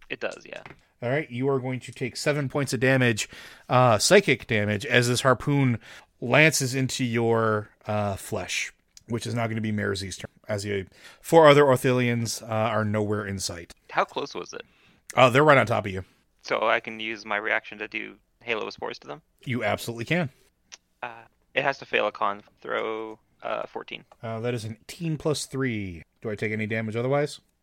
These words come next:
Speaker 1: I don't think so.
Speaker 2: Okay. Uh, so you s-, open your mouth, you spit, uh, a ring of spores at these, uh, this creature that's in your face, stabbing you with its psychic harpoon,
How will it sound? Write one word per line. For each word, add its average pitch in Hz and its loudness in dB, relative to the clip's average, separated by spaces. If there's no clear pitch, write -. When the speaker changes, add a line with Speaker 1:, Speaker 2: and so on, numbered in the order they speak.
Speaker 1:
I 123 -12
don't 113 -8
think - -20
so. 98 -14
Speaker 2:
Okay. 147 -10
Uh, 135 8
so 160 2
you 170 2
s-, - -6
open 170 4
your 147 4
mouth, 131 6
you 139 -4
spit, - 2
uh, 123 4
a 120 4
ring 135 2
of 123 2
spores 127 2
at 117 0
these, 113 0
uh, 110 0
this 113 -6
creature 127 0
that's 113 -2
in 127 -2
your 117 2
face, 110 0
stabbing 117 4
you 113 0
with 110 -2
its 117 -4
psychic 117 0
harpoon, 113 0